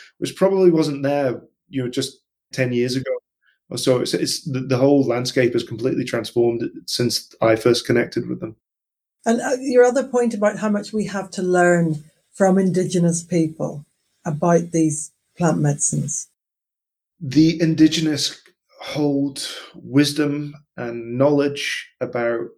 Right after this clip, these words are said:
Speaker 1: the nature of reality, about who we are, that has been lost somehow in our lineage. And I'm sure at one point our ancestors were, had this awareness, but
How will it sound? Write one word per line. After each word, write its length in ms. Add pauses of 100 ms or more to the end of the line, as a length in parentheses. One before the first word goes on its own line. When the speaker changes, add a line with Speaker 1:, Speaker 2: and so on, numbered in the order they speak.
(280)
Speaker 1:
the 120
nature 480
of 280
reality, 640
about 460 (220)
who 120
we 260
are, 460 (560)
that 200
has 220
been 400
lost 300
somehow 360
in 140
our 400
lineage. 800
And 140
I'm 100
sure 340
at 60
one 180
point 220
our 240
ancestors 800
were, 240 (380)
had 180
this 180
awareness, 480
but 300